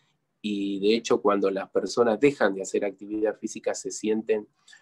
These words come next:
como, eh, estancadas, sienten que algo les falta, se tienden a bloquear. Entonces es muy importante la actividad física. Eh,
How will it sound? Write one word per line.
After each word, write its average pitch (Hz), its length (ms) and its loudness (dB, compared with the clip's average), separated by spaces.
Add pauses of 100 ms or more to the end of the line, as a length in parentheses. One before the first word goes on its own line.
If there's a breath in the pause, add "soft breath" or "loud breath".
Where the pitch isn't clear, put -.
(140 soft breath)
como, 92 600 0
eh, 87 300 -10
estancadas, 90 800 -4
sienten 110 320 -2
que 98 100 -2
algo 101 220 0
les 92 180 -10
falta, 85 520 -6 (580)
se - 220 -2
tienden 117 380 2
a 95 80 -2
bloquear. 95 580 0 (220)
Entonces 101 480 -4
es 110 80 -2
muy 135 280 2
importante 95 520 -4
la 90 100 0
actividad 90 400 -8
física. - 540 -12 (1200 loud breath)
Eh, 117 220 0